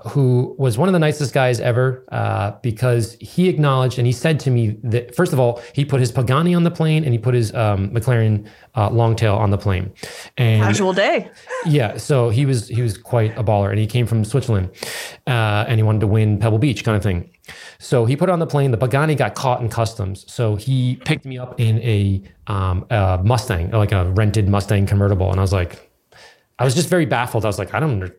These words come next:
Speaker 1: like, what's going on right now?" 'Cause it just shocked me because I knew that we were gonna go in a Pagani. And I'm like, "What is he driving?" Anyways, six people came in.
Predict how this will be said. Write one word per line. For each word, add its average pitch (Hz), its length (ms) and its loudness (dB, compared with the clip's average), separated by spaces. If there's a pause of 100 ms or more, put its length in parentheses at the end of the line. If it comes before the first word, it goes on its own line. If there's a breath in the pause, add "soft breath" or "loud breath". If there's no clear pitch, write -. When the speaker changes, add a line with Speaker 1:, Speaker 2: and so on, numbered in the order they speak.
Speaker 1:
like, 101 180 -12
what's 147 140 -6
going 113 180 0
on 117 80 2
right 98 120 0
now?" 90 160 -6
'Cause 107 240 -6 (320 loud breath)
it 151 160 0
just - 240 -4
shocked 143 320 -4
me 120 100 4
because 110 160 0
I 110 60 2
knew 117 280 2
that 113 140 0
we 113 100 0
were 104 120 2
gonna 98 160 0
go 101 160 2
in 98 60 0
a 98 40 -4
Pagani. 127 320 0
And 98 60 0
I'm 98 80 -2
like, 98 120 -2
"What 113 160 0
is 135 120 0
he 127 100 0
driving?" 110 220 -2 (280 loud breath)
Anyways, 143 400 0 (140)
six - 300 -4
people 190 260 0
came 139 260 0
in. 107 300 0